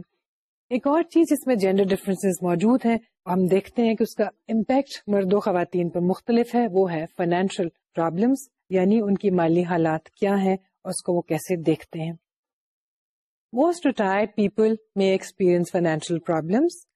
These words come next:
especially in a culture like ours where the parents have to look after children's lives even when they have grown up. The financial pressures may cause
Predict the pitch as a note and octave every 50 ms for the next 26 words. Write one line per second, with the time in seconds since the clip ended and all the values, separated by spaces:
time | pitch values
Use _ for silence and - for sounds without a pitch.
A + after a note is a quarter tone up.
0 | _ _ _ _ _ _ _ _ _ _ _ - - - - A#3 B3 A#3+ - D#4+
1 | D#4+ E4+ E4 D#4 C#4+ - - A#3+ G#3+ G3+ - - A3+ G#3+ G3+ F#3 F3 E3+ - F3
2 | E3+ E3+ F#3 G#3 A#3 C4 C#4 G#3+ G3+ G3+ F#3 E3+ F3 E3+ - _ F#3 F#3 F#3 G3+
3 | G#3 G#3 G3+ - G3+ F3 E3+ _ F#3+ F#3 G3 A#3+ A#3+ D4 C#4 C4 B3 - - A#3
4 | - - - F#3 E3+ E3 E3 F3 F3 D#3+ - F3 E3+ E3 D#3+ D#3+ D#3+ E3 - -
5 | _ _ _ _ _ G3 A3 A3+ B3 A#3+ A#3 A3 G#3 G#3 G3+ G3+ F#3+ F#3+ F#3+ F#3
6 | E3+ D#3+ D#3+ D3 - F3 F3+ F#3+ G3 F#3+ F#3 F#3 F#3 _ _ _ _ _ _ _
7 | _ _ - F3+ - - F3 F3+ F3+ F#3 G3 F#3 - A#3 G3 _ F#3+ F3+ E3+ -
8 | - F#3 F#3 F3+ - - _ - F3+ F3+ F3 - F3 E3 D#3+ E3 E3 - -